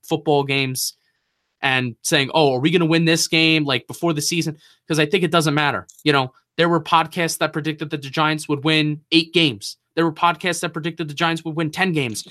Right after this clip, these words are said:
I said on this podcast that I thought the Giants would possibly win eight, nine games. Well, you know, but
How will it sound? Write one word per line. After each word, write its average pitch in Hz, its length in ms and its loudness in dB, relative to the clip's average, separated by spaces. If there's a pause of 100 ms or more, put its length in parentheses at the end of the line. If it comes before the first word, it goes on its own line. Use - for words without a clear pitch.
(380)
I 165 240 4
said 160 460 2
on 147 180 4
this 143 180 -2
podcast 127 460 -4
that 127 120 -4
I 127 80 -2
thought 135 260 -6
the 117 60 -8
Giants 117 380 -4
would 135 120 -4
possibly 127 440 -2
win 117 240 -6
eight, 127 200 -2
nine 143 260 2
games. 98 340 -6 (360)
Well, 120 280 2
you 151 80 4
know, 120 180 0
but 131 140 0